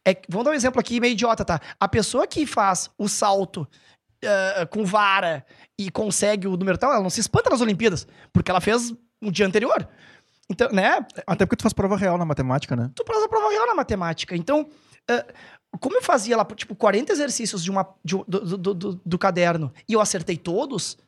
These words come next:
Speaker 1: e vai ter cinco na prova do professor, pô, é muito azar, eu fiz quarenta e acertei. Então, eu já sabia que eu estava indo lá pra uma coisa de sucesso. Só que, lembrando, tinha que ser dez.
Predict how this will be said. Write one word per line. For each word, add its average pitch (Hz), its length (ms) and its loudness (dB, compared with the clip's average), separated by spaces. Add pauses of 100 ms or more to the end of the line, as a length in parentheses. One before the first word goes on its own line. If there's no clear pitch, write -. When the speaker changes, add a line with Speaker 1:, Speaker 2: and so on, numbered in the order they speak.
(440)
Speaker 1:
e 220 100 -4
vai 202 140 0
ter 208 120 -2
cinco 254 520 -2
na 208 80 2
prova 185 200 2
do 170 60 -6
professor, 180 580 -2 (380)
pô, 539 120 -6
é 381 40 0
muito 254 300 0
azar, 240 160 4
eu 214 40 -2
fiz 226 120 -4
quarenta 370 400 2
e - 20 0
acertei. 185 360 -2
Então, 240 260 -4 (260)
eu 247 160 2
já 233 180 2
sabia 240 440 0
que 233 80 -8
eu 214 40 -2
estava 175 320 0
indo 175 160 -2
lá 170 360 4 (400)
pra - 100 -6
uma 202 100 2
coisa 190 200 -2
de 165 80 -8
sucesso. 226 460 0 (280)
Só - 160 -6
que, 196 100 -6
lembrando, 240 340 0
tinha 156 160 -10
que - 60 -6
ser 190 220 0 (220)
dez. 208 480 0